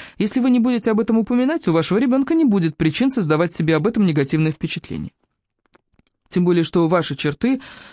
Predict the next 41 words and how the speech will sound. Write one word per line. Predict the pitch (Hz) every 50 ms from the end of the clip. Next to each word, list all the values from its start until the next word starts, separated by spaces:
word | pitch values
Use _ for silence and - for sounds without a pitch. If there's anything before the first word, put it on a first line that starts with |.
| - _ _ _ -
могут | 156 151 139 139 147 180
оказаться | 175 233 233 214 208 196 - 254
наследственными, | 285 330 330 - 403 381 - - - 143 139 131 123 123 117 117 131 123 117
и | 147 147 156
всё, | 143 - 202 202
что | 196 - 160 147
вы | 143 170 202 214
говорите | 160 156 151 151 160 170 170 - 147
сейчас | 139 - 139 135 - 160 151 143 -
о | 131
себе, | 135 - - 131 127 135 156 226 277 302 302
лет | 294 226 175 220 262 -
через | - 214 202 190 147
двадцать-тридцать | 143 151 160 147 - 139 131 - _ - 143 143 170 220 - - - -
отзовётся | 262 226 185 180 151 143 151 156 - 214
у | 196
него | 185 190 196
в | 196
ушах. | 214 - - - 117 - - _ _ _ _ _ _ _ _ _ _ _ - - - - - - - _
Представьте, | - 285 269 - - 381 381 - 320
что | 262 - 269
отец | 262 240 320 311 -
моего | 254 247 262 269
приятеля | - 240 233 233 269 285 - 233 220
носил | 208 196 196 - 269 247
бы | 202 208
свою | - - 185 190 190
седую | - 185 165 175 185 175
шевелюру | - - 143 143 156 220 285 277 254 214
с | 170
достоинством | 160 156 147 - - 214 226 220 202 196 - 202 190 196
и | 196
гордостью, | 175 165 214 247 208 156 127 123 127 - - - 135 131 123
или | 139 156
хотя | - 139 135 - 151
бы | 151 147
делал | 139 147 160 156 156 156
вид, | 139 131 - -
что | - -
это | 127 - - -
так. | - - - - -